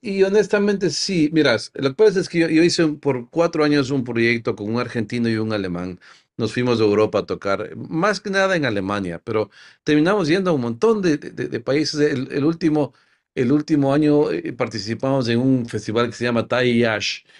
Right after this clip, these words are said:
en la que invitan a diez cantautores de todo el mundo a un festival en Lituania. Y fue hermosísimo. Am,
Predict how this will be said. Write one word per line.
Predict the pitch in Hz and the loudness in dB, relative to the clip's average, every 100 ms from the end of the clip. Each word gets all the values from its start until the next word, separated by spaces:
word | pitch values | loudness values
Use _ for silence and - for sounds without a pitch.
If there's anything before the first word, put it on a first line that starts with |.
| _ - | _ -6
en | 113 | -4
la | 107 | -2
que | 107 | -2
invitan | 110 120 131 123 147 | -4 -2 -2 -4 -6
a | 104 | -4
diez | 113 135 139 | 0 0 0
cantautores | 127 110 104 - 123 120 104 | -2 0 -2 0 -2 -2 -4
de | 92 | -2
todo | 117 | 0
el | 120 | 2
mundo | 117 110 104 101 _ - _ | 2 0 -2 -4 _ -20 _
a | 110 107 | -4 0
un | 113 113 110 | 2 2 0
festival | 101 - 104 110 | -4 -4 0 2
en | 110 95 | 2 -2
Lituania. | 90 104 98 87 - _ _ _ _ _ | -2 0 0 -2 -10 _ _ _ _ _
Y | - | -18
fue | - 160 | -12 -10
hermosísimo. | 156 165 - 196 - 143 107 - - - - | -8 -6 -4 -2 -2 -2 -8 -14 -20 -20 -10
Am, | 139 117 110 104 101 101 | -2 0 0 0 -2 -6